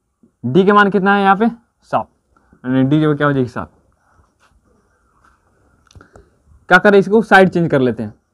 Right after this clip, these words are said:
नौ सौ चौरानवे माइनस एक सौ पाँच बराबर क्या हो जाएगी, सात एन माइनस वन गुना सात,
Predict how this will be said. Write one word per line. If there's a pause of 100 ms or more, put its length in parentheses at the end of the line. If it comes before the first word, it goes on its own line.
(680)
नौ
सौ (1500)
चौरानवे (320)
माइनस (140)
एक
सौ (1160)
पाँच (1120)
बराबर
क्या
हो
जाएगी, (1200)
सात
एन (840)
माइनस
वन
गुना (440)
सात,